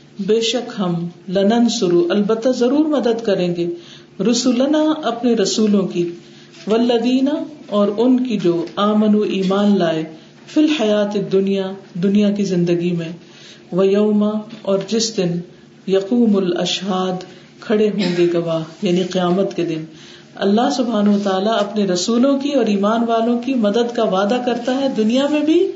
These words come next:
اور آخرت میں بھی۔ دنیا میں بھی انسان کو مدد چاہیے، لیکن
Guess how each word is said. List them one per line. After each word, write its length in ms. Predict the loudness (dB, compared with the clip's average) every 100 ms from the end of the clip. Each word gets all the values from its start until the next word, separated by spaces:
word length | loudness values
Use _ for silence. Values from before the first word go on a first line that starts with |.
| -10 -14
اور 220 | -6 -2 0
آخرت 540 | 0 -2 -2 -2 -4
میں 100 | -6
بھی۔ 300 | -4 -4 -6 -10 -20 -20 -20 -20 -18 -4
دنیا 340 | 0 2 2 2
میں 100 | 2
بھی 100 | 2
انسان 300 | 2 0 0 0
کو 80 |
مدد 280 | 0 0 0
چاہیے، 380 | 0 -2 -2 -2
لیکن 240 | -2 -4